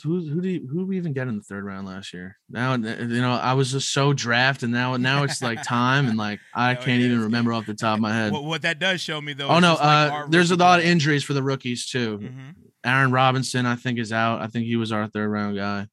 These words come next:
Speaker 1: Gary Brightwell, I mean, he's, like, a special teamer running back, which I would've, you know who I really wanted in that spot? Jarrett Patterson, who you guys snagged
Speaker 2: Mm.
Speaker 1: after the draft.
Speaker 2: My guy Patterson, man. Yeah, he's been, he's looked good so far. You need to get his hands right, but he's looked good so far.
Speaker 1: Yeah.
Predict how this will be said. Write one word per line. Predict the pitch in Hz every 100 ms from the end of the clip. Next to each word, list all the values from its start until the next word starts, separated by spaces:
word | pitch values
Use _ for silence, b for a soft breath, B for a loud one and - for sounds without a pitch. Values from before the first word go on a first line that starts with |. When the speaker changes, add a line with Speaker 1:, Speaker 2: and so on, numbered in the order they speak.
| _ _ _ _ _ _ _ -
Speaker 1:
Gary | 135 139 131
Brightwell, | 123 135 127 127 135
I | 131 117
mean, | 113 110 107 - _ _
he's, | 117 117
like, | 113
a | 104
special | - 113 -
teamer | 104 110 110 107 107
running | 107 107 107
back, | 104 107 107 - _
which | 113 117
I |
would've, | 131 170 165 139 B
you | 156
know | 190
who | 180
I | 147
really | 160 185
wanted | 147 127 120
in |
that | 117
spot? | - 117 107 - b b
Jarrett | 143 135 113
Patterson, | 143 143 127 120 113
who |
you | 120
guys | 117 110 113
snagged | - 110 107
Speaker 2:
Mm. | 107
Speaker 1:
after | 104
the | 104
draft. | 104 104 104 101 -
Speaker 2:
My | 107
guy | 101 _
Patterson, | 110 110 107 - 95 92
man. | 98 98
Yeah, | 101 107
he's | 113 123
been, | 123 117 104 B _
he's | 135
looked | 147 131
good | 127 143
so | - 101
far. | 90 95 95
You |
need | 110
to | 117
get | 120
his | 117
hands | 131 139 113
right, | 95 101 92
but | 98
he's | 113 120
looked | 120 101
good | 107 127 -
so | 110 101
far. | _ 104
Speaker 1:
Yeah. | 120 117 107 104 104